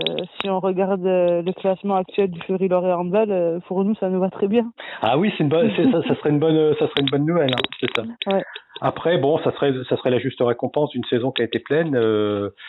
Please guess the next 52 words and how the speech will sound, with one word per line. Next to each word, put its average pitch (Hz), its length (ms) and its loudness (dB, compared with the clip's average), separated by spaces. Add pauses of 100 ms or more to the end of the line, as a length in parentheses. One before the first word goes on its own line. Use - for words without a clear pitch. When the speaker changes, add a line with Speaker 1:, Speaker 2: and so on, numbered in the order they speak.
(240)
Speaker 2:
et 104 120 -2
que 101 480 -2
cette 120 120 -2
troisième 107 300 -2
place, 143 240 0
euh, 95 600 0
vous 95 120 -4
ne 98 200 2
la 98 180 2
devez 107 360 0
à, 85 260 0
vous 92 120 -6
ne 95 60 0
la 98 80 2
devez 101 220 -2
à 107 60 2
personne, 139 360 -2 (100)
sinon 131 200 2
à 135 40 2
vos 120 120 0
bonnes 120 200 0
performances. - 640 -8 (440)
Speaker 1:
Oui, 247 140 2
voilà, 240 320 4
on 196 60 4
la 190 120 4
mérite. 220 400 0
Donc, 185 300 -2
euh, 180 640 4
moi, 190 160 0
je - 40 -16
suis - 140 -18 (120)
tout 202 80 0
à 196 60 2
fait 226 200 2
sat-, 220 220 0
satisfaite, 214 600 0
euh, 185 180 4 (560)
de 202 160 2
comment 220 220 2
on 208 80 2
a 202 100 2
fini, 220 460 2
euh, 175 800 2
on 190 80 0
a 190 140 0 (120)
fini 208 260 -2
avant, 185 340 0
avant 175 180 -2
le 180 100 -2
confinement, 196 600 -2
euh, 175 320 0